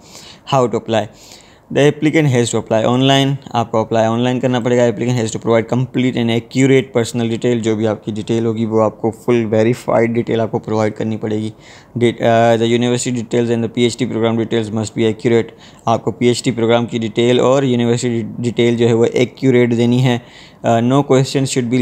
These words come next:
left the blank।" आपको कोई भी क्वेश्चन छोड़ना नहीं है। "Provide exact contact details of your referee because they will be co-, contacted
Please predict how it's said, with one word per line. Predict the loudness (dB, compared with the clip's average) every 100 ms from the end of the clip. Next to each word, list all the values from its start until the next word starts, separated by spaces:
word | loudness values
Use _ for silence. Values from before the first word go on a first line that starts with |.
| 2
left | 0 0 -2
the | 0
blank।" | -2 0 -2
आपको | -4 -4
कोई | -2 0
भी | 0 -2
क्वेश्चन | -2 -2 -4
छोड़ना | -8 -2 0 2 2
नहीं | 2 2 0
है। | 0 -2
"Provide | -2 0 2 2 0
exact | 0 0 -2 -2 -4
contact | -2 -4 -6
details | -4 -2 0 0
of | 0
your | 0 0
referee | 0 0 -2 -4 -4
because | -2 0 0
they | 0 0 2
will | 0
be | -2 -6
co-, | -4 -8 -6 -4
contacted | -4 -2 -4 -2 -4